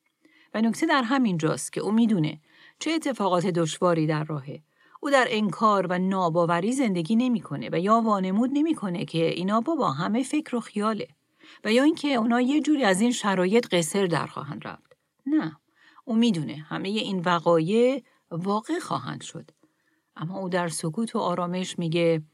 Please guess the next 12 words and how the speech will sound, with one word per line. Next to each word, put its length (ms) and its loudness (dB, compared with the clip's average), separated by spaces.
با 160 0
اینکه 320 0
این 200 -4
اتفاقات، 880 -2
اتفاقاتیه 840 -2
که 160 -6
وجودم 520 -2
رو 120 -4
به 100 0
لرزه 400 0
در 240 -2
میاره، 540 -4